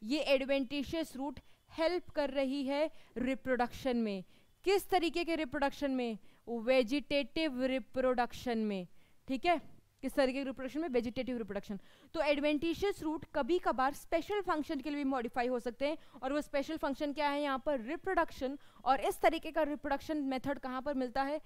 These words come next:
Bryophyllum में। Bryophyllum में जो रूट है ये एक एडवेंटिशियस रूट है,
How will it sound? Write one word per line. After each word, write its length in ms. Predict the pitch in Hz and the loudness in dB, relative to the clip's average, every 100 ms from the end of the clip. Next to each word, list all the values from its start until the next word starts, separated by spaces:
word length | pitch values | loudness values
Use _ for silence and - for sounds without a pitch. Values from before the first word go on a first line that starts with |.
| - - 208 | -12 -12 -6
Bryophyllum 880 | 190 240 240 269 392 381 311 262 254 | 4 6 6 4 2 4 4 4 2
में। 260 | 240 233 285 - - | 2 0 -4 -12 -10
Bryophyllum 640 | 208 247 277 403 - 294 302 | 0 4 4 2 2 2 2
में 280 | 302 311 247 | 0 -2 -2
जो 120 | 302 | -4
रूट 360 | 233 262 381 302 | -4 -2 -2 0
है 140 | 277 | -2
ये 220 | 269 269 | 0 -2
एक 120 | 269 | -2
एडवेंटिशियस 840 | 240 233 262 269 330 349 - 427 320 | -2 0 0 0 0 -2 0 -2 -2
रूट 260 | 294 302 | -6 -4
है, 200 | 247 208 | -4 -6